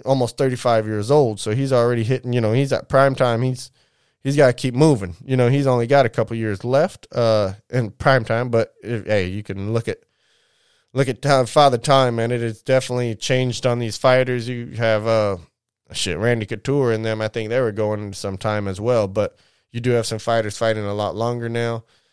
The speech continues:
Um, Jim Miller, for example, big shout out. You deserve your little clap on. But with that being said, Alexander Volkanovski, give it up for this guy.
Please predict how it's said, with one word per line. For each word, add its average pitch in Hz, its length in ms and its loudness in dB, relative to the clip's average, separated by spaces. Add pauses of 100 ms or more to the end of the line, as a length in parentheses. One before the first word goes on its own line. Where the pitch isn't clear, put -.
(320)
Um, 110 260 0
Jim 117 260 0
Miller, 123 280 0
for 120 240 0
example, 117 400 -4
big 113 260 -4
shout 113 320 2
out. 113 140 0
You 120 120 -2
deserve 123 460 -2
your 131 140 0
little 131 180 0
clap 131 340 0
on. 131 440 -2
But 113 180 0 (1200)
with 139 140 2
that 139 120 8
being 131 180 4
said, 131 200 4
Alexander 117 560 2
Volkanovski, 98 600 -6
give 151 200 4
it 113 60 2
up 101 160 0
for 101 100 -4
this 92 160 -6
guy. 104 260 -4